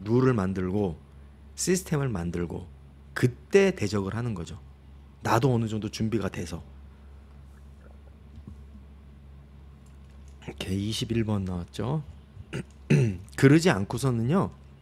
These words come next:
이 어마어마한 이 카지노를 대적할 수가 없는 거죠. 이렇게 퍼스트하고 떨드 다즌에 배팅 들어갑니다. 정말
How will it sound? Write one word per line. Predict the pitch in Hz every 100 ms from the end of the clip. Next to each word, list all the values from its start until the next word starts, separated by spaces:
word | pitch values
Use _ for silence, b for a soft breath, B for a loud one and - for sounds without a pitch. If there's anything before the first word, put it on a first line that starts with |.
| - - - - - - - - B B B B B B B - -
이 | 110 117 113
어마어마한 | 95 104 127 143 143 123 120 120 113
이 | 101
카지노를 | - 151 156 135 120 110 110 113
대적할 | - 104 120 -
수가 | 98 107 101
없는 | 90 95 101
거죠. | 90 95 - - - - - - - - -
이렇게 | - -
퍼스트하고 | 165 - 160 135
떨드 | 160 175
다즌에 | 160 117 104 104
배팅 | 95 101 98
들어갑니다. | 98 95 95 127 - - - - - - - - - - - - - - - - - - - - - - - - - - - - - - - B B B B B -
정말 | - 131 170 131